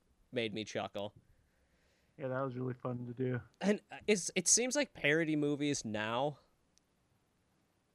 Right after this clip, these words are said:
Speaker 1: they all, they,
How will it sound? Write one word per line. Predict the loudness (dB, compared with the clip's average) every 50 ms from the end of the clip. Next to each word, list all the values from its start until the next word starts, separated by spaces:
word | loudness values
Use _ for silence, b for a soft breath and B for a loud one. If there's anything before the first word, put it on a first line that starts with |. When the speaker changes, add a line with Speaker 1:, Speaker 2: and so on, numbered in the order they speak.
| _ -20 -20 -20 -20 -8 -2
Speaker 1:
they | 0 2 4 4 4 2 2 2 2 2 0 -2 -2 -6 _ _ _ _ _ _ _ _ _ _ _ _ _ _ _ _ _ _ _ _ _ _ _ _ _ _ _ _ _
all, | 0 2 4 6 6 4 2 0
they, | -2 -4 -4